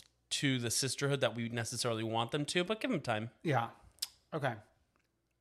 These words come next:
Speaker 2: But yeah, the Giselle stuff, it's like, it's, all we're really seeing is the Peter thing and then her hating Wendy.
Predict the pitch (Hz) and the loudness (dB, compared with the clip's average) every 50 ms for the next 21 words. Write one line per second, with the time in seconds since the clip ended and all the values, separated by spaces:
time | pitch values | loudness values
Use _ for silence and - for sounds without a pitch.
0 | _ _ _ _ _ - - 156 190 190 160 151 - 160 147 170 175 160 185 160 | _ _ _ _ _ -8 0 4 6 8 8 6 4 -2 -2 -2 0 0 0 2
1 | 208 220 247 269 262 - 339 339 339 - - - - 220 208 196 202 - - - | 4 4 4 2 0 0 -2 -2 -2 -4 -6 -4 -2 0 0 -2 -4 -10 -18 -20
2 | - - - - - - _ _ _ _ _ - - - - - - _ _ - | -20 -20 -18 -18 -18 -18 _ _ _ _ _ -16 -14 -12 -12 -12 -14 _ _ -20
3 | _ _ _ _ - - 190 254 302 349 349 370 349 339 339 320 302 226 - 269 | _ _ _ _ -2 6 8 10 10 10 8 4 2 2 2 2 2 0 0 0
4 | 254 240 233 226 208 202 190 180 160 143 151 - - _ - - 139 135 - - | 0 2 2 2 2 0 0 -2 -2 -6 -8 -12 -16 _ -10 -6 -6 -6 -6 -8
5 | - - 226 233 254 254 262 262 254 262 - 262 254 254 254 254 254 - - - | -10 -6 -4 -2 2 2 2 2 2 2 0 2 2 2 0 0 -2 -4 -6 -4
6 | - 185 175 185 185 190 185 185 180 151 - - 196 190 196 190 190 185 190 185 | -2 0 0 2 2 2 2 2 0 -2 -2 0 2 2 4 4 4 4 2 2
7 | 180 180 180 175 - _ _ _ _ _ _ - - - 185 180 170 170 151 147 | 2 0 -2 -4 -8 _ _ _ _ _ _ -8 0 2 4 4 6 6 4 4
8 | 143 139 131 127 120 - 120 - 147 - | 2 2 0 -2 -4 -6 -10 -12 -14 -16